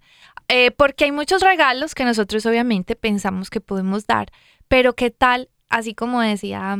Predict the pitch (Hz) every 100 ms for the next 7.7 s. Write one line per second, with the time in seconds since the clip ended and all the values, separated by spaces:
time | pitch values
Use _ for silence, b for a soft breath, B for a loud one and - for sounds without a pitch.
0 | - 196 185 - 247 208 190 - 226 -
1 | 233 233 254 285 269 - 277 - 262 -
2 | 254 233 220 - 220 202 - - 220 208
3 | 208 - 240 226 208 202 196 185 202 254
4 | 214 196 190 180 b b b 240 226 226
5 | 214 214 202 208 208 233 208 196 190 185
6 | 190 - 202 190 185 180 - _ - 202
7 | - _ 339 330 - 185